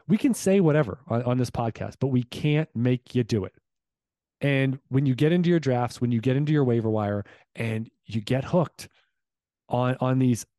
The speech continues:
ancillary positions and long trajectories and runways that are just, they're not getting here by September, you, you're just killing your team, killing your team. Like, the first order of business, like, I took over an orphan that had, like,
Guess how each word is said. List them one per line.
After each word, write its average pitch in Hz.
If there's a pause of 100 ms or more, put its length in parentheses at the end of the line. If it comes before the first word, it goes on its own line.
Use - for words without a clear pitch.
ancillary 147
positions 117
and 117
long 131 (460)
trajectories 127
and 113
runways 110
that 110
are 113
just, 120 (540)
they're 135
not 131
getting 147
here 131
by 120
September, 120 (100)
you, 113 (960)
you're 131
just 147
killing 190
your 107
team, 180 (320)
killing 247
your 117
team. - (800)
Like, 151
the 165
first 240
order 220
of 156
business, 156
like, 135
I 143
took -
over 147
an 127
orphan 123
that 110
had, 113
like, 104